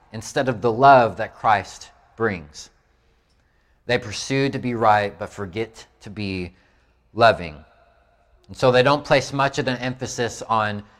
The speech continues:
reaching the lost, because the lost disagree, and they would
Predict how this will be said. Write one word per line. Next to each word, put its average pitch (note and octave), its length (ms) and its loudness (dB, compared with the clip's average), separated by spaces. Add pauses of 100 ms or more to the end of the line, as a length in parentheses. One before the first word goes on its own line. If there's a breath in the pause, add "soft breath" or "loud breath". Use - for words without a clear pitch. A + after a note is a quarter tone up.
(200 soft breath)
reaching C#3 500 4
the G#2+ 80 -4
lost, G2+ 600 2 (920)
because A#2+ 540 -4
the A#2 120 0
lost C#3 380 10
disagree, B2 480 0
and A2+ 100 -2
they B2 120 0
would A2+ 160 -2